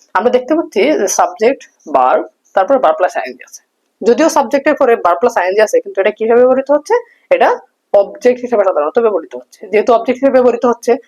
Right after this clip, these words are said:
সুতরাং এটা কি? gerund হিসেবে ব্যবহৃত হচ্ছে। কারণ আমরা জানি কি gerund হচ্ছে অবজেক্ট হিসাবে, ট্রানজিটিভ ভার্বের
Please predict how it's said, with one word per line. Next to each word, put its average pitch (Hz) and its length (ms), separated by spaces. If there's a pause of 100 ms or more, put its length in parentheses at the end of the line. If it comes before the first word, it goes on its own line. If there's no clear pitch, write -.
সুতরাং 240 280
এটা 226 80
কি? 285 180 (880)
gerund 240 260
হিসেবে 220 160
ব্যবহৃত 185 340
হচ্ছে। 160 200
কারণ 202 140
আমরা 202 140
জানি 202 220
কি 160 80
gerund 202 340
হচ্ছে 247 160
অবজেক্ট 269 440
হিসাবে, 190 280
ট্রানজিটিভ 214 500 (100)
ভার্বের 240 340